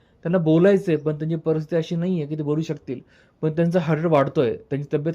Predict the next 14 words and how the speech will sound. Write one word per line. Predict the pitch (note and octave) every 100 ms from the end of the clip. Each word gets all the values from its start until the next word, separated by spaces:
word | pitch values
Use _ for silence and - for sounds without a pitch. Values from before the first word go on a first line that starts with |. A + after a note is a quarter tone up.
| -
खराब | D3
व्हायला | D#3+ D#3+
लागते. | D3+ D#3 D#3 G2+ - _ _ _
मग | B2+
सायली | B2 - B2+ B2+ D#3 D#3+ - _ -
लगेच | C3 E3
डॉक्टरांना | D3+ C#3+ C#3+ B2+
बोलवते | A#2 A#2 A#2 A2
आणि | - B2
मित्रांनो | C#3 E3 D#3
इथे | B2+ D3
आजचा | B2 -
भाग | A2+ -
संपतोय. | A2 F#2+ G2